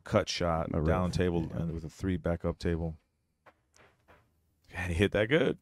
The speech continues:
Speaker 2: He
Speaker 1: He
Speaker 2: hit it
Speaker 1: good.
Speaker 2: sweet.
Speaker 1: And, and, and again, this is,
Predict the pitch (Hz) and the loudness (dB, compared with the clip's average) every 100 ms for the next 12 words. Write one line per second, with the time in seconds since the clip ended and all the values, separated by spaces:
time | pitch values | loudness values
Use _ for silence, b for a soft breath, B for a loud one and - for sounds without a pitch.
0 | - 92 92 87 120 120 85 87 87 - | 4 8 8 6 4 2 2 4 2 0
1 | _ - _ _ _ _ _ _ - 90 | _ -20 _ _ _ _ _ _ -4 -2
2 | - 95 92 92 95 87 104 98 90 - | 2 0 0 -2 0 2 4 4 4 2
3 | 95 85 - | -2 -6 -10